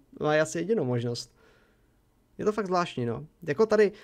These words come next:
tady se mi lí-, líbí, co píše Weasel v chatu, že vlastně, že by se mohlo udělat to open source, ale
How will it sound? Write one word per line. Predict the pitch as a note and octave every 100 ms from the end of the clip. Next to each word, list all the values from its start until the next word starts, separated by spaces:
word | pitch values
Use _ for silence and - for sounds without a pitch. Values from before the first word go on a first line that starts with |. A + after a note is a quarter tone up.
| -
tady | D#3+ D#3+
se | F3+
mi | F3+
lí-, | E3+ E3+
líbí, | E3 D#3+ D#3+
co | E3
píše | E3 F3
Weasel | E3 D3+ E3+
v | -
chatu, | D#3 D#3 D#3
že | D3+ D3
vlastně, | D3 C#3 D#3+ D3+ D3+ D3
že | D3+ D3
by | D3+
se | D3 D#3+
mohlo | D#3 D3+
udělat | C#3+ D3+ D3
to | -
open | C#3 C3+ C3+
source, | B2+ B2 E3+ - -
ale | B2+ C3 C3